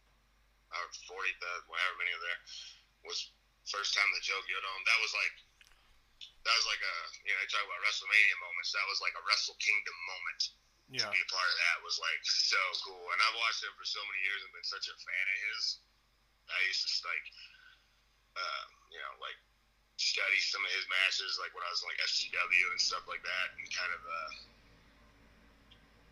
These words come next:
Speaker 1: it's, it's just, t-, it, we're, like, different but so similar.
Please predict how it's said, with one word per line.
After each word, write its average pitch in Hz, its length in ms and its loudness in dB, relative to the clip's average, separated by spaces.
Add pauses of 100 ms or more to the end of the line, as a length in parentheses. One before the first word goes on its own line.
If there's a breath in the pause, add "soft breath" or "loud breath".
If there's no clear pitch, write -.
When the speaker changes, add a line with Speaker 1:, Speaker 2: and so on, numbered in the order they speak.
(140)
Speaker 1:
it's, - 280 -2 (380)
it's 110 100 8
just, 101 240 4
t-, - 80 2
it, - 420 6 (460)
we're, 113 480 4
like, 101 80 6 (800)
different 131 360 4
but 107 140 0
so 110 160 0
similar. 117 480 -2